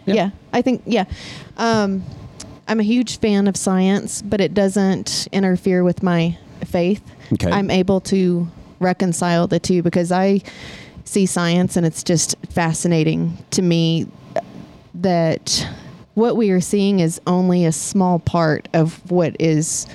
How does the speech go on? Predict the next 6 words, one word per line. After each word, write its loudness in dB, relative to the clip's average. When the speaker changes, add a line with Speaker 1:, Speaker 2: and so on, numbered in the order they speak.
Speaker 2:
truly 2
God's 0
total 0
creation. 0
Speaker 1:
Sure. 0
Speaker 2:
And 0